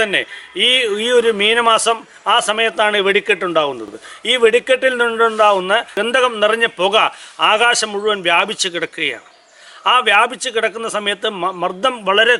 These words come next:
കൂടി ചൂട് കൂടുന്ന സമയത്ത് പെട്ടെന്ന് അത് ആ ഒരു രീതിയിൽ പെട്ടെന്ന് മേഘസ്ഫോടനമുണ്ടായി ആ തണുപ്പ് സൃഷ്ടിക്കുകയും മഴ വർഷിക്കുകയും ചെയ്യുന്നു. എങ്ങനെയാണ് മേടമാസം ഒന്നാം തീയതി കേരളത്തിലെ കൃഷിക്കാരൻ വിത്തിറക്കിക്കൊണ്ടിരുന്നത്? ഇന്ന് എന്തുകൊണ്ടും അത് പറ്റുന്നില്ല.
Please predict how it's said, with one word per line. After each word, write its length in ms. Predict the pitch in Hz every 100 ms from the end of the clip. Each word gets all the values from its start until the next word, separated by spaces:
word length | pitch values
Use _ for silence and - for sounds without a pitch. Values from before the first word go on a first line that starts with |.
| -
കൂടി 240 | 196 233 247 -
ചൂട് 240 | 196 254 -
കൂടുന്ന 260 | 202 233 220 196
സമയത്ത് 340 | 196 196 180 220 - - -
പെട്ടെന്ന് 320 | 196 202 240 233 214 196
അത് 120 | 208 208
ആ 20 | 233 247
ഒരു 140 | 233 220 196
രീതിയിൽ 320 | 220 233 226
പെട്ടെന്ന് 360 | 214 208 240 233 220 196
മേഘസ്ഫോടനമുണ്ടായി 1120 | 214 240 247 - 190 226 226 196 185 175 196 247 - - - 196
ആ 40 | 254 247
തണുപ്പ് 300 | 202 214 269 220
സൃഷ്ടിക്കുകയും 560 | 233 208 160 185 214 214 - _ 147 156
മഴ 180 | 170 196 226 202 - -
വർഷിക്കുകയും 520 | 165 - 185 180 180 160
ചെയ്യുന്നു. 300 | 143 123 113 - - - 170
എങ്ങനെയാണ് 600 | 180 240 277 254 247 254 247
മേടമാസം 520 | 214 233 247 240 240 233
ഒന്നാം 220 | 214 233 240
തീയതി 180 | 233 226 -
കേരളത്തിലെ 460 | 208 240 247 240 220
കൃഷിക്കാരൻ 500 | 180 - - 247 226 220
വിത്തിറക്കിക്കൊണ്ടിരുന്നത്? 840 | 202 269 254 262 226 226 226 220 226 214 - 185
ഇന്ന് 140 | 240 247
എന്തുകൊണ്ടും 360 | 247 254 247 254
അത് 80 | 226
പറ്റുന്നില്ല. 420 | 214 262 247 226